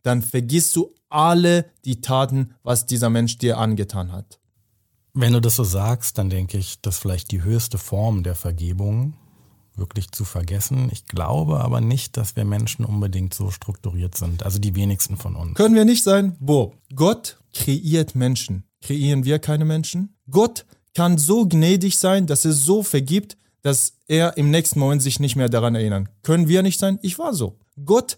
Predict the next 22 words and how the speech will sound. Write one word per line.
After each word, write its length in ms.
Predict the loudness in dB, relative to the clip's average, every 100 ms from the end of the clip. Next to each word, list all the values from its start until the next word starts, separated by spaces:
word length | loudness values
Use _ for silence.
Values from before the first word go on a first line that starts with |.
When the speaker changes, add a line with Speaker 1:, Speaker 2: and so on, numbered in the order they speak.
| _
Speaker 1:
kann 440 | 0 2 2 -2 -12
dir 420 | 0 2 4 2
alles 300 | 2 2 2
geben, 280 | 2 2 2
was 160 | 2 0
du 80 | 0
brauchst. 300 | 0 0 0
Können 260 | 2 2
wir 180 | 2 2
Menschen 640 | 2 0 0 2 2 0 0
nicht 180 | 0
so 200 | 2 2
großzügig 640 | 2 0 0 0 0 -2 -2
und 100 | -4
erhaben 400 | 0 0 0 -2
sein? 300 | -4 -4 -8 _ -2
Gott 300 | 0 0 0
hat 220 | -2 -2 -4
durch 300 | 0 0 0
die 120 | 0
Seele, 340 | 2 2 0
die 380 | 0 -2 -2